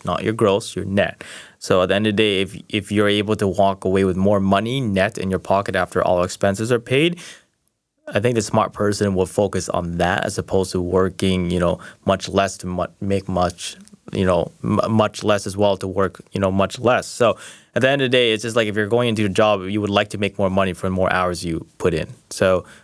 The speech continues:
what, you know, work harder to make more money. If you wanna work less to make less money, that's okay as well. But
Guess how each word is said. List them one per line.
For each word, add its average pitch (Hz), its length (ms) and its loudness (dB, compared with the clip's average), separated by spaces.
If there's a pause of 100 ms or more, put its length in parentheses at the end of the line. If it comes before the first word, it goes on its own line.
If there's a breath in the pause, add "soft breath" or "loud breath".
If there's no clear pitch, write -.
(120 loud breath)
what, 107 220 2
you 113 80 -4
know, 98 240 2
work 110 280 0
harder 131 320 2
to 131 100 -10
make 127 200 -2
more 123 140 2
money. 135 380 0
If - 160 -8
you 107 80 2
wanna 113 140 2
work 110 240 2
less 123 180 2
to 117 80 -8
make 123 160 -4
less 127 240 0
money, 127 160 2
that's 117 220 0
okay 104 260 0
as 87 160 -2
well. 90 240 0
But 98 280 0